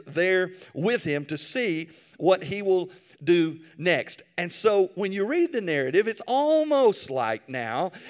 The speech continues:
uh, when you read the other accounts, the disciples come to Jesus to, to, to help him know something that maybe he doesn't know,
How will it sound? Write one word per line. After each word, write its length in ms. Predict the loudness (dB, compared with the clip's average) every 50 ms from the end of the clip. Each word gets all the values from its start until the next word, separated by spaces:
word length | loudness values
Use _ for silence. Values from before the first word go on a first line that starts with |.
| -16 -4 2
uh, 300 | 4 6 6 6 4 4
when 120 | 0 -2
you 120 | -2 -4 -4
read 200 | -4 -4 -6 -4
the 140 | -4 -2 -2
other 240 | 0 4 4 4
accounts, 540 | 4 2 0 -2 -2 0 -2 -4 -6 -10 -14 -6
the 140 | -4 -4 -4
disciples 640 | -4 -6 -2 -2 0 0 0 -2 -2 -2 -2 -2
come 320 | -2 -2 0 0 0 -2 -6
to 100 | -8 -8
Jesus 560 | -6 -6 -6 -6 -4 -4 -6 -6 -6 -6 -2
to, 220 | 0 2 2 2 0
to, 220 | 0 0 0 2 0
to 240 | -2 -2 0 0 2
help 220 | 2 0 2 2
him 140 | 0 0 2
know 140 | 0 0 0
something 400 | 0 -2 -4 -2 -2 -4 -4 -4
that 100 | -2 0
maybe 240 | 0 0 0 0
he 100 | -2 -2
doesn't 380 | 0 0 0 0 0 -4 -6 -2
know, 280 | 0 2 2 2 2